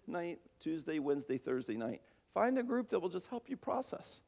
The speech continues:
understanding God's words and Scripture. And then the third, recognize what you believe. You don't have to prove it. You don't have to be exactly right. This is a part of faith. Recognize what you believe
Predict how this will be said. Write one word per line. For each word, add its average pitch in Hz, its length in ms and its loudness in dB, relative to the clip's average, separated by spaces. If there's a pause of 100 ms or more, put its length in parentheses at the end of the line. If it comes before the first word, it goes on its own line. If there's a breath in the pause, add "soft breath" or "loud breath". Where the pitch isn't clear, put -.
(760)
understanding 208 520 2
God's 202 200 4
words 208 340 4
and 123 100 0
Scripture. - 440 -4 (460 soft breath)
And 175 140 4
then 196 220 6 (120)
the 165 80 0
third, 202 400 6
recognize 208 840 4
what 147 200 0
you 226 180 -2
believe. 254 540 0
You 214 120 -2
don't 269 140 4
have 262 200 4
to 285 60 -4
prove 226 380 2
it. 262 160 2 (120)
You 190 100 -4
don't 240 140 0
have 247 120 0
to 233 80 -8
be 233 120 -2
exactly 190 520 2
right. 135 320 4 (600 soft breath)
This 170 160 0
is 185 100 0
a - 60 2
part 180 320 6
of 208 80 2
faith. 214 380 2
Recognize 254 600 2
what 196 160 6
you 233 140 0
believe 170 580 2